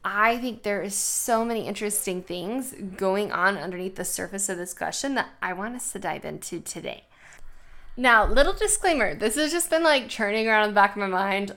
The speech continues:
I might have jotted this down a little bit while walking around the neighborhood with baby, so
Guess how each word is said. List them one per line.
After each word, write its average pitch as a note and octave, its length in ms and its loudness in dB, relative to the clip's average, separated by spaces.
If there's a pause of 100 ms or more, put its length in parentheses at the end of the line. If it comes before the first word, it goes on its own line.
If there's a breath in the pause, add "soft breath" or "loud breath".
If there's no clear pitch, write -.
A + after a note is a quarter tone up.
I F#3 40 -8
might F#3 280 2
have G#3 140 -2
jotted G3+ 280 0
this G3 160 -4
down F#3 180 0
a F#3+ 60 -2
little G#3 160 0
bit G3+ 180 0
while F3+ 140 0
walking F3 340 0
around G3 220 0
the G3 60 -2
neighborhood F#3+ 360 -2
with F#3+ 160 -4
baby, C#4 440 -4
so G#3 460 6